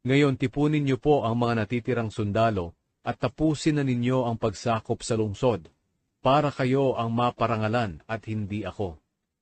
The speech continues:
Kaya tinipon ni David ang natitirang sundalo at sinalakay nila ang Raba, at nasakop nila ito. Kinuha ni David sa ulo ng hari ng mga Amonita ang gintong korona,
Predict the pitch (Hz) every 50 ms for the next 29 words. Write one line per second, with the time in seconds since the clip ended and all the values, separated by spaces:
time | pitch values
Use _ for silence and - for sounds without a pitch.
0 | _ _ _ - 123 123 160 196 196 - 175 156 156 151 - 143 135 127 120 104
1 | 104 98 82 95 98 113 123 117 110 104 101 98 90 - 117 110 - 120 107 107
2 | 104 92 - 107 95 90 98 101 101 95 85 78 76 - _ _ _ _ _ -
3 | 127 147 - - - 160 147 135 117 117 113 110 - 123 117 110 110 110 113 110
4 | 92 98 95 95 92 90 87 85 87 85 73 - _ _ _ _ _ _ _ _
5 | _ _ _ - 123 123 - 120 104 98 - - 95 95 92 - - 95 - -
6 | 98 92 87 87 82 82 78 87 78 71 71 _ _ _ _ _ _ _ _ _
7 | _ _ _ - 135 135 143 180 208 180 180 180 165 143 113 113 101 82 113 123
8 | 117 - - 104 - - 123 123 127 123 127 117 113 98 90 85 95 104 107 110
9 | 113 113 104 107 104 101 98 95 95 98 - 95 87 87 87 87 98 - - -
10 | 85 80 78 - 101 107 113 104 123 113 101 - 117 113 - - 113 107 110 113
11 | 110 101 85 73